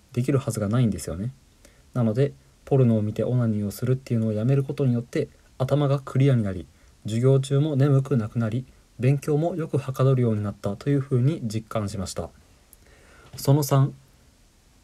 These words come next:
余った性欲のエネルギーをすべて勉強につぎ込むことができる。特に性欲が強い時期というのは、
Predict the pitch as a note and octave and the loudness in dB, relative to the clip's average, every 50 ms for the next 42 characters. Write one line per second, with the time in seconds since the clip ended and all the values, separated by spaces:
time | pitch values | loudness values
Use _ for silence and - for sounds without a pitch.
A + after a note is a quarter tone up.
0 | _ - - A#2+ D#3+ F#3 F#3+ - - - C#3 C3+ - - - B2 A#2 A#2 A#2 A2+ | _ -4 0 2 2 2 0 -4 -4 -2 -2 -2 -2 -4 -2 0 0 2 0 0
1 | A2 - A2+ A2+ A#2 - A2+ G#2+ G#2+ G2 G2 F#2+ F#2+ F#2 F#2 G#2+ C3+ C#3+ C#3 - | 0 0 0 0 0 0 0 -2 -2 -2 -4 -4 -6 -6 -4 -2 -2 -4 -4 -4
2 | - F3+ E3+ D3+ C#3 C3+ D3+ C3+ A2+ A2+ A#2 A#2+ A#2 - A#2+ A#2 B2+ C#3+ C#3+ - | -4 0 2 2 2 4 2 2 4 4 4 2 2 2 0 2 2 2 0 0
3 | - A#2 A2+ A2 - A#2 A2 G#2 - G#2 - G#2+ B2 B2 G#2+ G2+ - - - - | -2 0 0 2 2 0 0 -2 -4 -6 -6 -2 -2 -2 -4 -4 -8 -10 -12 -12
4 | - - _ _ _ _ _ _ _ _ _ _ _ _ _ _ _ - - A3 | -12 -16 _ _ _ _ _ _ _ _ _ _ _ _ _ _ _ -2 0 0
5 | A3+ - D3+ C#3 C3 C3+ - E3 F3+ F#3+ F#3+ F#3+ F#3+ F#3+ F#3 F#3 F3+ - - F#3 | 0 2 2 2 2 2 0 0 2 4 4 4 2 0 0 0 -2 -4 0 2
6 | F#3+ F#3 D3 C3 C3 C3 - - A#2 A2 G#2+ G#2 G#2 B2 C3 A#2 - | 2 4 4 2 0 -2 -2 -2 0 0 0 0 0 0 -2 -2 -4